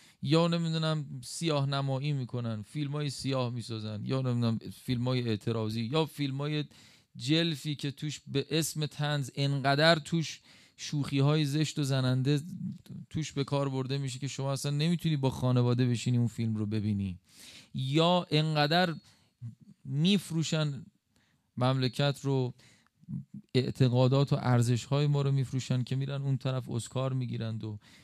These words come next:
جایزه بهشون می‌دند و اینها. اصلاً حالیشون هم نیست که بابا این جایزه که به شما دادن چی رو فروختی که باید این جایزه رو دادن.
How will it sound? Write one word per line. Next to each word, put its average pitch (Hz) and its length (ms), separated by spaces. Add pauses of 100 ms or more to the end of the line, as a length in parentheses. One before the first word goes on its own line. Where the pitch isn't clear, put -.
(140)
جایزه 113 340
بهشون 120 320
می‌دند 107 400
و 104 40
اینها. 104 300
اصلاً 135 320
حالیشون 147 720
هم 160 120
نیست 156 240
که 135 100
بابا 131 280
این 147 360
جایزه 123 400
که 117 120
به 117 100
شما 113 280
دادن 113 340
چی - 260
رو 185 120
فروختی 117 800 (600)
که - 120
باید 117 200
این 110 100
جایزه 101 380
رو 98 120
دادن. 104 300